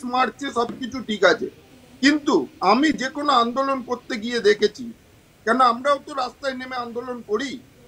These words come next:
তাতে আমি দেখেছি যে পুলিশের সঙ্গে অনেক তৃণমূলের ক্যাডাররা ঢুকে থাকে এবং তারাও তাদের কাজ করে, তাদের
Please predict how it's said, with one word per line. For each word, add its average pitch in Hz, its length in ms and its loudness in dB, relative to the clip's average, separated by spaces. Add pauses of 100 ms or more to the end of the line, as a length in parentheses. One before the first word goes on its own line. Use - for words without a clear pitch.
(160)
তাতে 262 260 2
আমি 277 220 -2
দেখেছি 233 500 -8
যে 247 140 -8 (140)
পুলিশের 302 500 0 (120)
সঙ্গে 262 340 0 (580)
অনেক 311 420 2 (460)
তৃণমূলের 277 640 -6
ক্যাডাররা 240 500 -2
ঢুকে 208 400 -6
থাকে 196 340 -4 (180)
এবং 220 120 -6 (140)
তারাও 226 400 0
তাদের 214 340 -2
কাজ 208 180 0 (100)
করে, 165 240 -6 (640)
তাদের 220 280 0